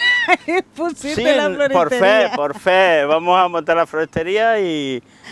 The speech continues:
Speaker 2: un
Speaker 1: ¿De qué
Speaker 2: local
Speaker 1: año
Speaker 2: de,
Speaker 1: hablamos?
Speaker 2: eh, de dos mil seis.
Speaker 1: Dos mil seis.
Speaker 2: Tiene nueve años ahora, en junio, eh, hizo nueve años.
Speaker 1: ¿Te has arrepentido alguna vez?
Speaker 2: No.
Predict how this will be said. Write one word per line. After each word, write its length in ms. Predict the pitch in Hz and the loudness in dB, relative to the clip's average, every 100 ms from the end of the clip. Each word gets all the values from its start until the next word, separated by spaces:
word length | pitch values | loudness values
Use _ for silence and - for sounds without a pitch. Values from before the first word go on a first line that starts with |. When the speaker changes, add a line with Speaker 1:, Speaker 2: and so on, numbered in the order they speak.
| - | -8
Speaker 2:
un 140 | 143 | 4
Speaker 1:
¿De 120 | 254 254 | 4 6
qué 100 | 311 | 4
Speaker 2:
local 140 | 302 | 4
Speaker 1:
año 100 | 302 | 4
Speaker 2:
de, 80 | 320 | 2
Speaker 1:
hablamos? 580 | 311 247 208 196 247 403 | 2 0 -2 -4 -8 -8
Speaker 2:
eh, 240 | 247 139 135 | -6 -6 -4
de 160 | 135 | -2
dos 160 | 131 131 | -2 -2
mil 160 | 139 151 | -2 -6
seis. 360 | 127 117 113 | -6 -8 -8
Speaker 1:
Dos 320 | 175 233 220 240 | -4 -2 -2 -4
mil 320 | 247 240 196 | -4 -4 -8
seis. 560 | 151 143 123 127 - - _ _ - | -8 -10 -10 -12 -16 -20 _ _ -6
Speaker 2:
Tiene 220 | 131 131 | -4 -2
nueve 340 | 135 139 131 | -2 0 2
años 260 | 123 117 113 | 0 -4 -8
ahora, 340 | 110 107 104 107 | -6 -4 -4 -6
en 80 | 110 | -6
junio, 440 | 139 147 147 131 - - | -6 -4 -4 -6 -10 -10
eh, 180 | 127 120 | -6 -6
hizo 260 | 117 131 | -6 -6
nueve 300 | 120 113 107 | -6 -6 -6
años. 260 | 101 95 95 | -8 -12 -6
Speaker 1:
¿Te 80 | 208 | -4
has 100 | 240 | -4
arrepentido 600 | 233 220 226 226 240 208 | -6 -8 -10 -10 -10 -8
alguna 340 | 202 214 214 | -10 -10 -10
vez? 260 | 220 220 226 _ _ | -12 -12 -16 _ _
Speaker 2:
No. 240 | 127 110 | -10 -10